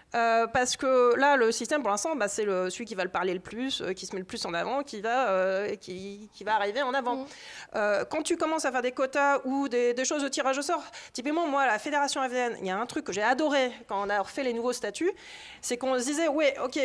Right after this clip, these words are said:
Speaker 1: on peut, euh, on peut décider, enfin, avoir une gouvernance où, euh, voilà, tout le monde est à peu près au ni-, même niveau, mais il faut quand même déclarer des gens à la préfecture.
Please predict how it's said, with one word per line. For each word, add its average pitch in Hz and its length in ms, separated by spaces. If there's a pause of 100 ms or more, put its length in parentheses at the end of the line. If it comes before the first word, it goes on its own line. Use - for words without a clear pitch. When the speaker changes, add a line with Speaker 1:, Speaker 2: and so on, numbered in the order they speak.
Speaker 1:
on 240 100
peut, 294 300
euh, 208 720 (840)
on 247 140
peut 277 360
décider, 269 480
enfin, 240 180
avoir 277 160
une 277 100
gouvernance 285 580
où, 254 240
euh, 220 120 (920)
voilà, 202 180
tout - 100
le 269 60
monde 277 140
est 240 100
à 233 60
peu 240 100
près 254 120
au 240 60
ni-, 233 120
même 247 320
niveau, 294 260
mais 320 80
il 311 40
faut 330 100
quand 370 120
même 330 140
déclarer 311 380
des 311 100
gens 330 160
à 294 40
la 262 60
préfecture. 247 520